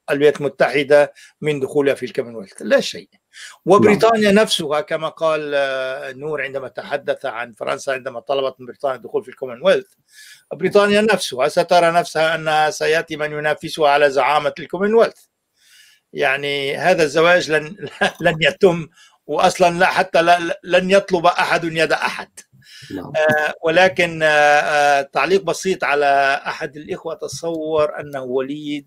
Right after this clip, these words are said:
Speaker 1: وليد عبد الله كتب: "أعتقد أن الهند خرجت من الكومنولث". لا، الهند لا تزال عضوا في الكومنولث.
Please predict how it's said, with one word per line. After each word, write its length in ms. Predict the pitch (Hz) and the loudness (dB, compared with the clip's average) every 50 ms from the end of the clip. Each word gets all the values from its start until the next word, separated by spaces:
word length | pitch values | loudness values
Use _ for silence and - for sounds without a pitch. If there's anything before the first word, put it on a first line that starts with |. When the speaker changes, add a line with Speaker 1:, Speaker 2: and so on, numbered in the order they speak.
| _ - | _ 0
Speaker 1:
وليد 380 | 143 143 143 180 196 180 139 _ _ _ _ - - | 0 2 2 2 0 0 -2 _ _ _ _ -10 -4
عبد 300 | 131 123 131 139 135 151 | -2 -2 -2 0 4 4
الله 360 | 160 156 143 127 120 123 - _ _ _ - - - - - - - - - - | 4 4 4 2 0 -2 -4 _ _ _ -20 -20 -20 -20 -20 -12 -12 -10 -2 2
كتب: 340 | 180 175 170 185 165 165 185 | 2 2 4 2 0 2 2
"أعتقد 540 | 175 147 143 - 202 180 - 185 170 - | -2 -2 0 0 0 2 2 0 0 0
أن 140 | 160 156 151 | -2 -2 0
الهند 380 | 151 147 123 151 185 170 160 - _ _ _ - - - - 143 | -2 -2 -2 -4 -6 -6 -6 -10 _ _ _ -20 -14 -10 -10 -8
خرجت 520 | - - 175 170 165 151 147 151 139 - | -2 0 2 2 2 2 2 0 -2 -4
من 120 | 147 143 143 | -4 -2 -2
الكومنولث". 560 | 135 131 - 143 127 123 120 117 107 98 - _ _ _ _ _ - - _ _ | -2 0 -2 -6 -6 -6 -10 -12 -14 -16 -16 _ _ _ _ _ -20 -20 _ _
لا، 200 | - 180 180 165 | 2 2 4 4
الهند 300 | 160 143 147 175 175 156 | 2 0 -2 -4 -4 0
لا 80 | 156 156 | -2 -2
تزال 440 | 156 - 165 143 139 156 151 147 127 | 0 0 -2 -2 0 2 2 2 0
عضوا 260 | 135 147 127 143 127 | -2 -4 -2 -2 -4
في 80 | - 131 | -4 -6
الكومنولث. 460 | - - 131 117 110 110 98 - | -14 -12 -14 -14 -14 -16 -18 -20